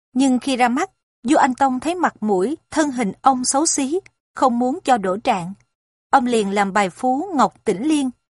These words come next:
hoa sen trong giếng ngọc, dâng lên vua. Vua Anh Tông xem bài phú, thấy rõ tài năng,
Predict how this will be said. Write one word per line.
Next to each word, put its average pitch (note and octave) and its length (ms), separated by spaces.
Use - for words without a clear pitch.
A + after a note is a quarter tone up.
hoa B3+ 220
sen A#3+ 340
trong B3 240
giếng C4+ 260
ngọc, C#4+ 220
dâng C#4+ 220
lên C#4 280
vua. C#4 240
Vua B3+ 140
Anh B3 180
Tông A#3 240
xem A3+ 280
bài G3 180
phú, B3+ 340
thấy D#4 140
rõ A#3 260
tài A3 260
năng, C4+ 300